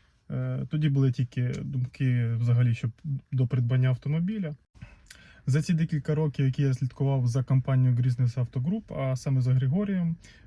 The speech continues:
я відчув, е, що я можу довіритись цій компанії і спробувати з ними замовити авто з С Ш А, так як це є, ну, я рахував, для мене це як перший автомобіль, і це трохи ризиковано, і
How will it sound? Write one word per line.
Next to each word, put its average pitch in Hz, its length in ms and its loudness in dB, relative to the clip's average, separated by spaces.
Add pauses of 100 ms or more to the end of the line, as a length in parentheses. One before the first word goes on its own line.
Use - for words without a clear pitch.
я 147 220 2
відчув, 143 440 -2 (220)
е, 139 300 -4
що 143 180 -4
я 143 100 2
можу 127 520 0
довіритись 147 840 -2
цій - 180 -6
компанії 170 600 0
і 143 560 -2
спробувати 139 640 0
з 127 80 2
ними 156 240 2
замовити 165 460 -2
авто 147 200 -4
з - 120 -10
С 139 60 -4
Ш 143 260 -6
А, 135 40 -4
так 127 180 -4
як 123 160 -6
це 127 160 -2
є, 127 220 2 (560)
ну, 139 320 2
я 135 200 4
рахував, 135 420 2
для 127 120 2
мене 131 240 4
це 131 120 -2
як 123 100 0
перший 131 280 -2
автомобіль, 143 680 0
і 131 140 -2 (160)
це 135 140 -4
трохи 131 300 -2
ризиковано, 190 680 -2
і 147 100 -8